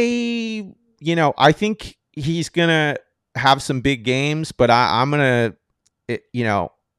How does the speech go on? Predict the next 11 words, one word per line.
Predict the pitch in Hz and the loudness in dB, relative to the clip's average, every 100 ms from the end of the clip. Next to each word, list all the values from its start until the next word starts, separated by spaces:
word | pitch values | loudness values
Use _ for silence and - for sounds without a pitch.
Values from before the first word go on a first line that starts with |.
| _ _ _ _ - | _ _ _ _ -18
eh, | - - - - - - - - _ - | -14 -12 -14 -16 -18 -20 -20 -20 _ -2
hopefully | 156 170 190 180 | 0 2 2 0
you | |
didn't | 156 151 | 0 -2
draft | 135 135 127 | 2 2 2
him | 127 | 0
as | 123 113 | -4 0
your | |
R | 113 110 | 0 0
B | 110 | -2
two. | - 107 107 110 | -2 0 0 -2